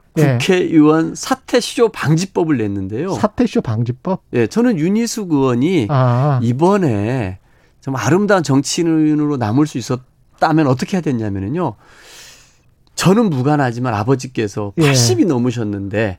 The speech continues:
Speaker 1: 예.
Speaker 2: 팔억이라는 큰 돈을 들여서 아무 연고도 없는 세종에다가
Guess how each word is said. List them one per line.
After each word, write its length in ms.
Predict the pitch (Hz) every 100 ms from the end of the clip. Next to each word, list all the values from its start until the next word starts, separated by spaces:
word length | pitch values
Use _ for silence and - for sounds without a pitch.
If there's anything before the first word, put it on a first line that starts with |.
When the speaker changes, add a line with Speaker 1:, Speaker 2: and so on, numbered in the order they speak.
| 156
Speaker 1:
예. 340 | 135 117 104 101
Speaker 2:
팔억이라는 600 | - 311 277 226 180 151
큰 220 | - 196
돈을 240 | 180 160 123
들여서 360 | 107 107 - - - -
아무 160 | 262 262
연고도 400 | 156 147 165 147
없는 160 | 143 139
세종에다가 880 | - 208 208 165 117 104 107 107